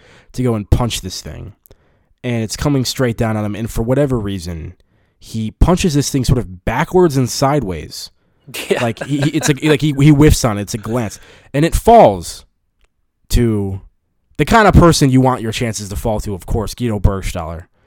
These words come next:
Speaker 1: The kind of clinical finisher that, that, that, that you hope those kind of loose balls fall to. And this ball bounces in front of him, and he just, he attempts something of, what, like, a half volley on this thing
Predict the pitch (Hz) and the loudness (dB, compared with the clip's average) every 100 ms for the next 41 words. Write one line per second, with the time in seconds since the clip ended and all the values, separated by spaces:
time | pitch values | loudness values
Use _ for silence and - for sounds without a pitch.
0 | _ _ _ _ - 110 - 123 - 139 | _ _ _ _ -14 -4 -2 -2 0 0
1 | 123 104 117 107 107 95 92 - 98 98 | 0 -2 -2 -2 -4 -6 -8 -10 -14 -12
2 | 90 95 95 110 101 117 - 104 95 101 | -12 -12 -12 -10 -4 -2 0 -2 -4 -8
3 | 95 92 92 101 90 - 92 85 - 85 | -10 -10 -10 -10 -10 -10 -10 -12 -12 -14
4 | - _ _ _ _ - 123 135 - 180 | -14 _ _ _ _ -10 -2 0 4 4
5 | 147 147 160 143 135 - 135 131 123 98 | 6 4 2 0 -2 0 2 2 0 -2
6 | 117 113 120 107 139 139 - 147 147 - | -6 -4 -6 -4 -2 -2 -2 -2 -2 -4
7 | - - _ _ - - 170 165 165 139 | -10 -14 _ _ -12 -4 0 2 4 4
8 | 120 123 117 107 92 113 110 104 110 117 | 2 0 -2 -4 -6 -2 -2 -2 0 0
9 | 123 127 _ _ _ _ _ _ _ _ | 0 -4 _ _ _ _ _ _ _ _
10 | _ - 127 139 - 147 147 147 | _ -4 0 0 0 0 0 -2